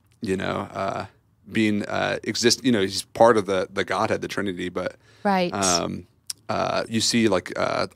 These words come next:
Speaker 1: throughout the Old Testament, um, the Bible pointing to Jesus, the Messiah, the
Speaker 2: Mm.
Speaker 1: Savior. So
Speaker 2: Mm-hmm.
Speaker 1: God had always had designs to,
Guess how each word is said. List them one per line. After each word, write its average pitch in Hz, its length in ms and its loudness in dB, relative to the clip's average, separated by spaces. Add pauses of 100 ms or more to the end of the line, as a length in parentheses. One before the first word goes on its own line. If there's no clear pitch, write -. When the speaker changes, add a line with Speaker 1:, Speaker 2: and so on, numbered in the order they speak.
(220)
Speaker 1:
throughout 110 220 6
the 110 80 -2
Old 101 140 -2
Testament, 92 560 -4
um, - 420 -6 (180)
the - 100 -4
Bible 95 260 0
pointing 90 420 -4
to 85 400 -6 (380)
Jesus, 90 520 0
the - 80 -8
Messiah, 90 480 -2
the - 80 -10
Speaker 2:
Mm. 226 80 6
Speaker 1:
Savior. 202 500 4 (360)
So 120 100 4
Speaker 2:
Mm-hmm. 113 60 8
Speaker 1:
God 120 160 8
had 110 100 2
always 104 200 6
had 92 180 0
designs 90 520 -2
to, 92 300 -4